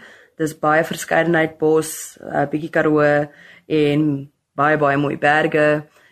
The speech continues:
En meeste van die mense het nou beeste daar en so daar's, daar's vee oral. Om terug te kom op die fotografie, is ek onder as farm girl <laughs> geken en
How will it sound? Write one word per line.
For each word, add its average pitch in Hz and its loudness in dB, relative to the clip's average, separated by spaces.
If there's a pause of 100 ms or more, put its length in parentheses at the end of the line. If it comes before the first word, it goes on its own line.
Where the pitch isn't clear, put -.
(140)
En 143 -2
meeste 165 0
van 165 -4
die 156 0
mense 151 0
het 143 0
nou 139 0
beeste 147 -2
daar 240 0
en 151 0
so 170 -2
daar's, 156 0
daar's 165 -2
vee 190 0
oral. 160 0 (600)
Om 208 0
terug 262 0
te 240 -4
kom 202 0
op 185 -2
die 196 0
fotografie, 190 -2 (500)
is 190 -2
ek 202 -2
onder 208 2 (240)
as 175 -2
farm 185 2
girl 165 2 (480)
<laughs> - -4
geken 202 0 (400)
en 160 0